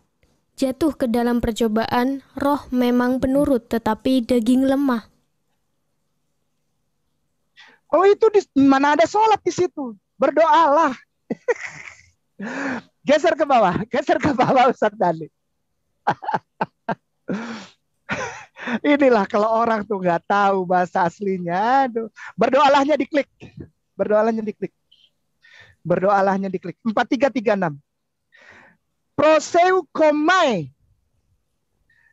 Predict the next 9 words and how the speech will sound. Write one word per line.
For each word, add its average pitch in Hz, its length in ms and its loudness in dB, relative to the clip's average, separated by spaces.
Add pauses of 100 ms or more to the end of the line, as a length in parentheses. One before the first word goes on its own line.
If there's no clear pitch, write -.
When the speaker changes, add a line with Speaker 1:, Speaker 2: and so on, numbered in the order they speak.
(160)
Speaker 2:
Presiokomai 262 960 0
itu 381 240 0
bahasa 247 880 0
aslinya, 294 400 -4
bahasa 226 240 -2
Yunani, 214 560 -4
itu 269 320 -4
sholat. 311 420 2 (540)
Doa 277 640 2